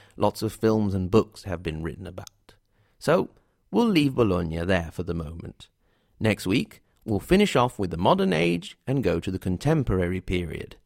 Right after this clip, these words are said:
and that will be that for our little Bologna series. Hopefully by then, I'll have a little bit more time and go back to Charlemagne. But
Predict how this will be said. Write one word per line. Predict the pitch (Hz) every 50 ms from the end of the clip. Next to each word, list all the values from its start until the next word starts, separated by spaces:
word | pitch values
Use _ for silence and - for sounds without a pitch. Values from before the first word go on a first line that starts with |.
| _
and | - 101 101
that | 107 101 85 -
will | - 104
be | 123 147 120
that | 87 87 90 - - _ _ _ _ _ _ _ _
for | - 95 98
our | 104 113
little | 113 98 87 - 90 90
Bologna | 90 101 95 101 104 101 98 85 80
series. | 78 - - 80 76 - - - - - - - _ _ _ _ _ _ _ _ _ _ _ _ _ _ _ _ _ -
Hopefully | - 139 160 - - 143 139 127
by | 110 110 110
then, | 104 92 80 82 90 95 - _ -
I'll | 98 95
have | 95 90 98
a | 107
little | 180 226 - 196
bit | 135 107 -
more | 87 92 85
time | - - - 82 82 82 82 87 - - _ _ _
and | 117 110
go | 113 110 123
back | 127 98 85 71
to | - 85 82
Charlemagne. | - - 95 82 71 67 64 60 57 62 - - - - - -
But | 175 170 - -